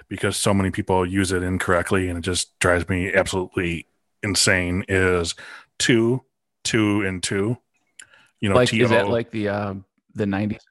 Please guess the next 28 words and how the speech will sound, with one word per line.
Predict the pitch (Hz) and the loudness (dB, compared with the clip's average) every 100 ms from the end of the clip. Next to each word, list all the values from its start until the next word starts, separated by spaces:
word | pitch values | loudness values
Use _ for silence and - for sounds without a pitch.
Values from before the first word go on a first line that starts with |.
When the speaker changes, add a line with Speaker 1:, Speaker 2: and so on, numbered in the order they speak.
| 110 | -8
Speaker 2:
R | 110 | -6
and | 104 | 0
B | 101 | 0
band, | 107 110 117 123 120 _ | 2 0 0 -4 -8 _
Tony, | - 107 107 110 | -2 0 2 0
Tony, | 107 107 | 0 0
Tony? | - 107 110 135 - _ _ _ _ _ _ _ _ _ _ _ _ _ _ _ _ | 0 0 0 -2 -6 _ _ _ _ _ _ _ _ _ _ _ _ _ _ _ _
Speaker 1:
Who | - - - | -4 -2 0
are | - 120 | 0 0
you? | 117 - - - _ _ _ _ _ _ - | -2 -4 -8 -14 _ _ _ _ _ _ -4
<laughs> | - - - - _ - | -4 -4 -16 -16 _ -4
No, | 151 117 101 | 0 0 0
t-, | 110 175 - | -6 -8 -2
T | 160 160 | 0 2
O, | 147 143 131 | 2 0 -4
T | - 147 | -4 0
O | 104 | 2
O, | 131 120 113 117 113 | 2 0 -2 -2 -2
Speaker 2:
Mm-hmm. | |
Speaker 1:
and | 107 104 | -4 -6
T | 127 | -4
W | 110 101 104 92 | -4 -2 -4 -2
O. | 87 69 - _ - | -4 -6 -14 _ -6
Speaker 2:
Yeah. | 92 98 - _ _ _ _ _ _ | -4 -4 -8 _ _ _ _ _ _
Speaker 1:
We | 107 | -14
couldn't | - 110 107 - _ | -8 -4 -4 -6 _
think | 117 110 | -6 -2
of | 110 98 92 | -2 -2 -6